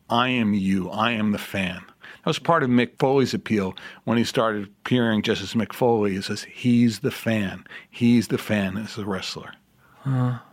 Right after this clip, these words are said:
Speaker 2: you know, I was thinking that old quote has been attributed to, like, fifty people. Sam Goldwyn is one I keep hearing, is, "The key to being good is sincerity. And once you can fake that, you got it made." But I think more and more, especially young voters and young people,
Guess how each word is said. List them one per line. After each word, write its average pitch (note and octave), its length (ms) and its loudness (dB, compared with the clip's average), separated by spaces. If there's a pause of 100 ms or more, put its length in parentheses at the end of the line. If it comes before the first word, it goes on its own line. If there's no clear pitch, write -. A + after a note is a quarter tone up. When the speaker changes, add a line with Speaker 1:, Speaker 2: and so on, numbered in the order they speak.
(400)
Speaker 2:
you - 60 2
know, C3 100 4
I B2 60 2
was A#2 120 -4
thinking B2 380 2
that G#2+ 160 2
old G#2+ 200 0
quote A2 280 2
has G2 100 -6
been G#2+ 160 2
attributed G#2 500 0
to, G2 80 0
like, F#2+ 200 -4
fifty - 480 -4
people. F#2 760 -4
Sam A2 380 0
Goldwyn G#2+ 420 2
is F#2 140 -2
one F#2+ 120 4
I G2 80 2
keep - 260 -6
hearing, F#2+ 360 2
is, F2+ 200 -4 (380)
"The G#2 80 2
key D3+ 360 0
to C#3 100 0
being A2+ 360 2
good A2 400 2
is G#2 320 0
sincerity. F#2+ 800 0
And G2 200 -4
once A#2 220 2
you - 60 -12
can A2 140 2
fake G#2+ 340 -2
that, G#2+ 280 -2
you G#2 120 -4
got F#2+ 240 0
it E2+ 100 -8
made." F#2 460 -2 (640)
But C3 140 -4
I D#3 100 0
think F#3+ 280 2
more C#3 280 6
and C#3+ 80 0
more, C3+ 180 4
especially C3 520 0
young A#2 340 4
voters G2 460 0
and G2+ 80 2
young A2 180 2
people, G2 520 -2